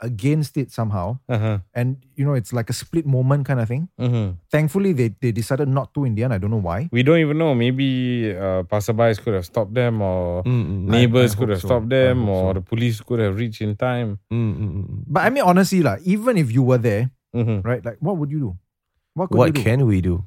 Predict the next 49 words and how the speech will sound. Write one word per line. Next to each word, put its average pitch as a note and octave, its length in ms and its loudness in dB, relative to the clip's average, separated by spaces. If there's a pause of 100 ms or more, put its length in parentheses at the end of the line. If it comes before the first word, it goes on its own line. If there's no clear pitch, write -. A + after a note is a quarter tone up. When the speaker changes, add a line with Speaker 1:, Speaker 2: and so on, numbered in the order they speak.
Speaker 1:
Yeah, C#3+ 340 0
like, G#2+ 220 -2
they C3+ 100 4
Speaker 2:
And C3+ 80 6
if C#3 160 6
you're C#3 140 8
alone, D#3 260 4
how D3+ 80 6
are D3 80 6
you C3+ 60 2
gonna C3+ 180 4
shout C3 220 2
at A2 120 0
four B2+ 160 2
guys B2 280 4
with G#2 120 -2
knives? G#2 340 0
Speaker 1:
Exactly. F3+ 840 2
Speaker 3:
Mm. G2+ 160 -4
Speaker 2:
Yeah. F2 380 -2
Speaker 3:
So D3 240 0
back C3+ 180 2
then D3 180 2
when, G2+ 440 0
uh, F#2 800 0 (680)
when G2+ 120 -2
I G2+ 80 2
was, G2+ 260 0
like, F#2+ 160 0
an F#2+ 80 2
ambulance G2+ 400 2
medic, F2+ 340 0
right? E2+ 400 -2
Speaker 2:
Mm-hmm. B2 380 0
Speaker 3:
Um, F2 880 -2
one G#2 220 -2
of B2+ 80 -2
the B2+ 80 0
instructions G#2 580 -2
that D2+ 160 -2
we E2 160 -2
received F2 560 -4
whenever F2 480 0
we F2 440 -4 (600)
turn A2+ 240 2
out G2 180 0
for F#2 300 0
a E2+ 60 -4
call, G#2+ 580 2